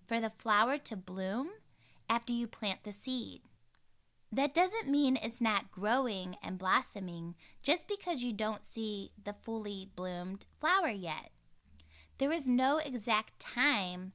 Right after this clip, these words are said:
for how long it takes to change a habit, but most experts believe this can take anywhere from the famous twenty-one day theory to,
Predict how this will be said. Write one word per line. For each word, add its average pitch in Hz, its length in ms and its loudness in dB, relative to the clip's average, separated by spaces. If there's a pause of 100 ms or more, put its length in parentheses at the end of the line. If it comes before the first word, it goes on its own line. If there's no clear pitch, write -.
(260)
for 233 140 -4
how 294 260 4
long 262 280 2
it 226 120 -4
takes - 280 -8
to - 120 -8
change 190 400 -4
a 220 60 -2
habit, 262 500 -2 (720)
but 240 360 6
most 415 300 4
experts 247 560 -2
believe 202 580 -4
this 214 180 -6
can 202 160 -6
take 190 280 -6
anywhere 190 440 -4
from 175 640 -4
the 190 80 -4
famous 185 540 -6
twenty-one 185 440 -4
day 170 320 -6
theory 185 360 -2 (640)
to, 311 360 4